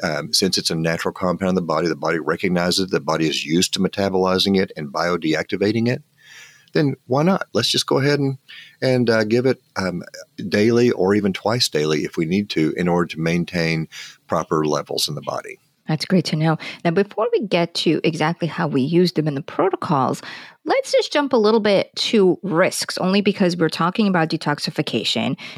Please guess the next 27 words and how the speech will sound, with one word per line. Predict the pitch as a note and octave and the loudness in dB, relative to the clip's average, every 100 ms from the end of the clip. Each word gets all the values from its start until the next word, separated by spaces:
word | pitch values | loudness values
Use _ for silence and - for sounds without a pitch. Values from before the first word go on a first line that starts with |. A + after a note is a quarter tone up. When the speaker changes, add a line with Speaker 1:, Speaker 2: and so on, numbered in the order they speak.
| - | -2
Speaker 2:
and | E3+ | 2
we | D3+ | 2
can | D#3 | 0
see | C3+ - E3+ | -2 2 4
that | D3+ C3 | 4 0
some | - | -2
hormones | D3 E3 D3 C#3+ | 0 0 0 0
take | - C3 B2 | 0 -2 0
a | |
lot | C#3 - | -2 0
longer | C#3+ C#3+ D3 | 0 0 0
to | D3+ | -2
detoxify | D3 B2+ B2+ B2+ - - A#2 B2 | -4 -4 -4 -4 -4 -2 0 0
than | D#3+ - | -2 -2
others, | E2+ - | -6 -6
depending | - D#3+ - C3+ C#3+ | -4 -4 -2 -2 0
on | B2+ | -2
how | - B2 A2+ | -4 -4 -2
they're | A2 C3+ | 0 0
made. | D3+ C#3 F#2 F#2 F3 A3 - - - - | -2 -4 -2 0 0 0 -6 -20 -20 -10
So | - - D4 B3+ A#3+ A#3 _ - | -6 0 2 4 4 2 _ -2
does | A#3+ A3 | -2 0
that | G#3+ B3 D#4+ | 0 2 2
have | - F#4+ | 0 -2
anything | G#3+ A3+ A#3 A3+ A3 | 2 2 2 2 -2
to | - | -2
do | F#3 E3 F#3+ F#3 | -4 4 6 6